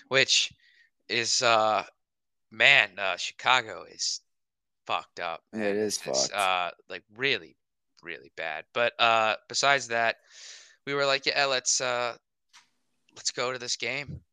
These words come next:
Speaker 1: Uh, we, there's a, there's a home game. There's not gonna have another one till we get back, really. So we were like, "Yeah, might as well go." And, uh, we went, and, uh, yeah, th-, they won. They covered. So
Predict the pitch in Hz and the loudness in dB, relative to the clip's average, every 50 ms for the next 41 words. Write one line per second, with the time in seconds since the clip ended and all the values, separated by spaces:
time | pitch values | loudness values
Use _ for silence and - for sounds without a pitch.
0 | - - 107 104 107 104 104 104 104 104 92 87 110 113 110 113 113 117 113 113 | -8 -4 -2 0 0 0 0 0 0 -2 -4 -6 -6 -6 -6 -6 -6 -6 -6 -8
1 | 113 113 120 113 110 117 110 104 101 113 104 104 131 110 110 127 135 131 123 117 | -6 -6 -6 -6 -4 -6 -6 -8 -10 -10 -8 -6 -6 -6 -6 -8 -8 -6 -4 -2
2 | 117 120 120 113 110 117 110 117 120 117 117 113 113 110 110 110 113 113 113 113 | -2 -2 -2 -4 -4 -4 -4 -4 -4 -6 -8 -8 -6 -6 -4 -4 -4 -4 -6 -8
3 | - - 107 104 98 92 90 - - 98 107 110 107 - - 110 113 110 110 107 | -8 -10 -10 -10 -10 -10 -10 -2 2 4 4 4 4 2 -2 -4 -4 -4 -4 -4
4 | 107 - - 104 104 104 117 120 120 123 131 147 147 127 120 120 123 120 123 123 | -4 -2 -2 -2 -4 -4 -4 -2 -2 2 4 4 4 4 2 0 -2 -2 -2 -4
5 | 120 - - 120 123 131 127 123 117 110 107 _ _ - - - - - - - | -4 0 2 2 2 4 2 0 -4 -6 -16 _ _ -20 -20 -20 -20 -16 -8 -4
6 | 113 113 113 117 127 123 113 123 131 147 156 147 131 131 131 117 127 131 135 139 | -2 -2 -2 -4 -6 -6 -2 0 0 0 0 -2 -4 -10 -10 -10 -8 -8 -6 -6
7 | 151 160 151 127 104 _ - 120 110 104 - 120 113 113 110 117 135 147 123 107 | -4 -6 -6 -6 -8 _ -16 -16 -12 -6 -4 -4 -4 -4 -4 -6 -6 -8 -10 -16
8 | - - 117 113 117 135 151 - - - - 107 104 110 | -8 -4 -4 -4 -4 -6 -12 -12 -14 -14 -12 -12 -14 -14